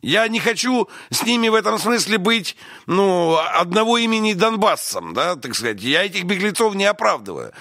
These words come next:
Но мы должны понимать, что такие есть, да, и, э, э, и там они есть. Но при этом я думаю, Саша,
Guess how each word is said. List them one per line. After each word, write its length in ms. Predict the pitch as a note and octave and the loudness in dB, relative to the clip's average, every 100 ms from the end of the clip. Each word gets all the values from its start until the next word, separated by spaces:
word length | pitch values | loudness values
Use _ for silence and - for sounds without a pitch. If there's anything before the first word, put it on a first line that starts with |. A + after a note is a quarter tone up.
| - - | -18 -4
Но 80 | D3 | 0
мы 120 | A3 | 2
должны 300 | A3+ G#3 G#3+ | 2 0 -2
понимать, 460 | F#3+ G#3+ A#3 B3+ F#3+ | 0 0 2 0 0
что 180 | - G3 | -4 -2
такие 560 | G#3 F3 A#3 A3 G#3+ | -2 -4 -2 0 0
есть, 640 | F#3 G3+ G3+ - - - - _ - - - _ | 0 0 0 -4 -8 -10 -10 _ -20 -20 -20 _
да, 280 | - D#3+ F#3+ - | -4 -2 -2 -4
и, 540 | C#3 C#3+ C#3 C#3 B2+ - - - | -2 0 2 2 -2 -4 -16 -4
э, 520 | B2 C#3+ D3+ D#3 D3+ D3 - - - - | 0 2 0 0 -2 -6 -14 -20 -16 -4
э, 180 | C3+ D3 D3 D3+ - - | -4 -2 -2 -4 -6 -8
и 180 | - G3 | -2 -2
там 360 | E3 A#3 A3 G#3 | 2 2 2 -2
они 240 | G3+ G3 | -2 -2
есть. 500 | F3 D#3 A#2+ - - - - | -2 -2 -4 -8 -14 -16 -6
Но 140 | C3 E3+ | -4 0
при 180 | E3+ | 0
этом 420 | C4+ A3+ A3 G3 - | 0 0 -2 -4 -4
я 320 | C#3+ G#3 A3+ | 0 2 2
думаю, 500 | F3 B3+ A#3+ E3+ B2+ | 2 2 2 2 0
Саша, 520 | - D3 - D#2+ | 0 0 0 -8